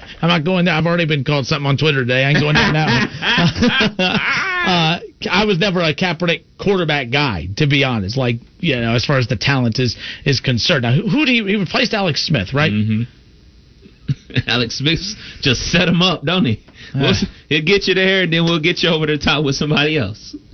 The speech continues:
Speaker 1: I don't know, but hey,
Speaker 2: Uh, did
Speaker 1: but,
Speaker 2: that
Speaker 1: but
Speaker 2: game
Speaker 1: that, but that great Harbaugh, I'm telling you, that organization, the Ravens, that one that you're like, "Oh, Lamar Jackson." Lamar Jackson goes to a good organization.
Speaker 2: Uh, who else?
Speaker 1: Set up to succeed.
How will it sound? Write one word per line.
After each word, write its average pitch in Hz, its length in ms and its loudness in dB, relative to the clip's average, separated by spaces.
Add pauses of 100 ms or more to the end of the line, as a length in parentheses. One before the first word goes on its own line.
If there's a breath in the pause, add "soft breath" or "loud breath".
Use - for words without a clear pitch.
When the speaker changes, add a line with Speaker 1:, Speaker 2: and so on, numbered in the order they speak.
(120)
Speaker 1:
I 92 220 0
don't 87 80 -2
know, 95 140 -2
but 127 160 -2
hey, 135 160 2
Speaker 2:
Uh, 143 80 2
did 151 160 0
Speaker 1:
but, 156 80 2
Speaker 2:
that 180 80 4
Speaker 1:
but 185 80 -4
Speaker 2:
game 202 180 0
Speaker 1:
that, 214 300 -2
but 208 80 0
that 226 180 0
great 240 240 2
Harbaugh, 240 640 2 (120)
I'm 226 180 0
telling 302 340 0
you, 247 120 2 (280 loud breath)
that 180 140 2
organization, 247 640 2
the 262 80 0
Ravens, 247 480 2 (220 loud breath)
that 165 120 2
one 202 120 2
that 196 80 2
you're 185 80 2
like, 170 100 0
"Oh, 240 260 2
Lamar 202 300 0
Jackson." 214 380 0 (180 loud breath)
Lamar 226 220 0
Jackson 220 220 0
goes 214 160 0
to 262 80 2
a 247 40 0
good 269 140 2
organization. 233 800 2 (160)
Speaker 2:
Uh, 98 300 -4
who - 180 -6
else? 87 320 -6
Speaker 1:
Set 185 240 -2
up 180 80 -2
to 156 140 2
succeed. 120 580 -2